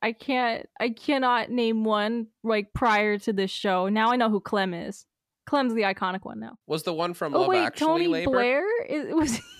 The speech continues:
Speaker 1: <laughs> was that a prime
Speaker 2: <laughs>
Speaker 1: minister?
Speaker 2: Yeah, To-, Tony Blair was, he was New Labour, but yes, Labour.
Speaker 1: Okay.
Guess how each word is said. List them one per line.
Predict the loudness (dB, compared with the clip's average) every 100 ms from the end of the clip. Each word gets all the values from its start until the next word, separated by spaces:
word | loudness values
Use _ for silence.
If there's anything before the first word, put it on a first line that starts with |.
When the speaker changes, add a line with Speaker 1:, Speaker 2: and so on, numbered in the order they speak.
| -20 -20
Speaker 1:
<laughs> | _ _ -10
was | -6 -2
that | 2 0
a |
prime | 2 2 2
Speaker 2:
<laughs> |
Speaker 1:
minister? | 2 2 0 0 -2 -2 _ _ _ 0
Speaker 2:
Yeah, | 0 0 -4
To-, | -6
Tony | -2 -2 0
Blair | 0 0 0
was, | 0 -4 -6 -18 -20 _ _
he | -8 -6
was | -6
New | -6 -2 -2
Labour, | 0 -2 -2 -4 -6 -6
but | -4 -4 -2
yes, | -4 -4 -6
Labour. | -6 -4 -8 -8 -8
Speaker 1:
Okay. | -4 -4 -6